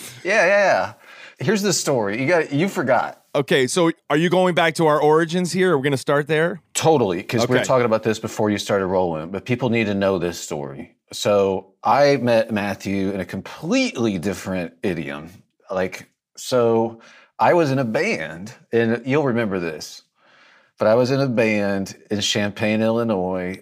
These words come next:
Speaker 2: Oh,
Speaker 1: and
Speaker 2: yes.
Speaker 1: it was a pretty good band. It was, like, this acoustic modern rock thing, like, with a world beat and stuff. It was really neat, the musicians I was with. Anyway, there was a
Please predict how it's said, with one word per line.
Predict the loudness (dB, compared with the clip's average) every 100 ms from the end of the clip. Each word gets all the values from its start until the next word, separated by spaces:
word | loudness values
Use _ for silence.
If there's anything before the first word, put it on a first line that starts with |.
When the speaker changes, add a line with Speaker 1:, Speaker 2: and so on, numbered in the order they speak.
| -2
Speaker 2:
Oh, | 2 2 2 -2
Speaker 1:
and |
Speaker 2:
yes. | -6 -10 -10 -10 -14 -16 -18 -6
Speaker 1:
it | -4
was | -4
a |
pretty | -2 -2
good | 0 0 0
band. | -2 0 -4 -6 -6
It | -4
was, | -2
like, | -2 -2
this | -4
acoustic | -4 -4 -2 -2 -2 -2 -2 -6 -16 _ _ _ _ _ -6
modern | -2 0 0 0 0
rock | 0 2 0 -4
thing, | -10 -6 -4 -4 -4 -8 -8
like, | -10 -6
with | -6 -2
a | -2
world | -2 -2 -2 -4
beat | -6 -6
and | -6
stuff. | -6
It | -2
was |
really | -2 0
neat, | -2 -6 _ -8
the | -8 -6
musicians | -4 -4 -4 -4
I |
was | -4 -4
with. | -8 -8 _ -20 -20 -6
Anyway, | -2 0 0 0 -6 _ _ _ _ _ -8
there | -4
was | 0
a | 2 2 0